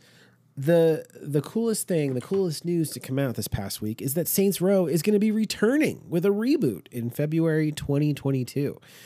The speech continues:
Uh, Volition's, uh, open world crime series is going back to its roots. It's gonna be on P S five, Xbox Series X, and P C. So it's a next gen game.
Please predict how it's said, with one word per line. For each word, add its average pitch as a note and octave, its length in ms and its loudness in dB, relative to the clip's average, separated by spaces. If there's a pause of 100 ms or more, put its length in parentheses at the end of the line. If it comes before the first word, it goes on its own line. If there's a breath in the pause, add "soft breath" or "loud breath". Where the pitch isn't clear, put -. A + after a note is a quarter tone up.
(340 loud breath)
Uh, G#2+ 280 -4
Volition's, C#3+ 680 2 (340 soft breath)
uh, A#2 280 -4
open F3 340 0
world E3 260 2
crime D#3 360 0
series D#3 480 2
is A2+ 80 -6
going A#2 240 -4
back - 320 -6
to E3+ 160 4
its C3 160 -2
roots. G#2 260 -4
It's A#2 80 -12
gonna B2 160 -2
be B2+ 120 0
on A2+ 120 -2
P D#3+ 180 -2
S F3+ 140 0
five, C#3+ 380 0
Xbox A#2+ 460 -6
Series B2 380 -2
X, - 440 -10
and B2+ 480 -2
P D3 240 -2
C. A#2 400 -4
So A#2 180 -8
it's A2+ 140 -4
a A#2+ 40 -4
next C#3 300 -4
gen D3+ 360 0
game. A2 440 -6